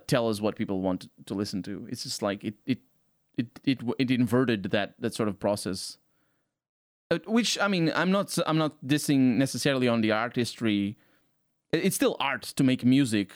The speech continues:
by committee. It, like, if you're a musician that is making music, then you know what people like and you make that music. You're still an,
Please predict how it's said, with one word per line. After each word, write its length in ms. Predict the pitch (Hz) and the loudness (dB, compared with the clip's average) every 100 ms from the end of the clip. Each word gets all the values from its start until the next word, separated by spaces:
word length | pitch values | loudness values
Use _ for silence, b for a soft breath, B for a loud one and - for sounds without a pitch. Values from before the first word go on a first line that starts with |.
| - - | -16 -6
by 420 | 131 95 95 98 - _ _ | -4 -2 -4 -6 -12 _ _
committee. 460 | - 135 107 - - _ _ _ | 0 2 2 -4 -12 _ _ _
It, 160 | 147 135 | -4 0
like, 240 | 156 - - | -2 -2 -2
if 120 | 147 | 0
you're 100 | 190 | 2
a 20 | |
musician 400 | 160 143 156 135 | 2 0 0 2
that 100 | 123 | 2
is 100 | 113 | 2
making 240 | 131 127 120 | 0 4 4
music, 380 | 120 110 104 - b b b _ | 4 2 -2 -10 b b b _
then 240 | - 127 120 | -4 0 4
you 100 | 123 | 4
know 140 | 151 | 4
what 180 | 170 - | 2 0
people 200 | 139 123 | 0 2
like 240 | 107 104 | 0 0
and 80 | 110 | 0
you 40 | 110 | 2
make 180 | 127 | 2
that 120 | 123 113 | 2 2
music. 320 | 117 107 - | 2 0 0
You're 120 | 139 | -2
still 220 | 135 175 | 0 0
an, 80 | 107 | 0